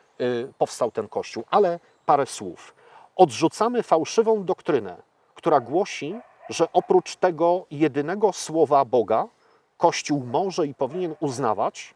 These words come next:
jako Boże objawienie i źródło swego zwiastowania jakieś inne zwierzchności, ludzi, prawdy i wydarzenia”.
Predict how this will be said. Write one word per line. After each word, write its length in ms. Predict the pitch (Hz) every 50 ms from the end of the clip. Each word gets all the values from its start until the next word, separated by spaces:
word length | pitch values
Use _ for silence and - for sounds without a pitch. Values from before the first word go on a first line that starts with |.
| _ _ _
jako 320 | 135 143 139 - - 147 123
Boże 360 | 107 151 185 185 180 202 214 -
objawienie 600 | 160 135 117 - 120 104 113 143 180 202 170 143
i 100 | 120 101
źródło 360 | 110 135 170 165 165 147 123
swego 320 | - - - 160 165 156 120
zwiastowania 800 | 123 120 127 117 - - - 120 101 104 101 98 95 113 156 196 - _ _ _ _ - _
jakieś 520 | 151 160 170 165 - - 151 - - - - _ -
inne 560 | 220 240 254 240 233 226 220 220 214 220 220 -
zwierzchności, 920 | - 123 160 175 196 - - - 226 202 156 - - - - 85 82 - _ _ _ _ _ _
ludzi, 580 | 143 160 180 190 170 127 110 147 196 262 277 - _ _ _ _ _ _
prawdy 560 | - 160 151 147 123 117 156 170 208 226 220 - _ _ _ -
i 80 | 156
wydarzenia”. 600 | 175 175 156 165 156 147 170 147 127 98 92 95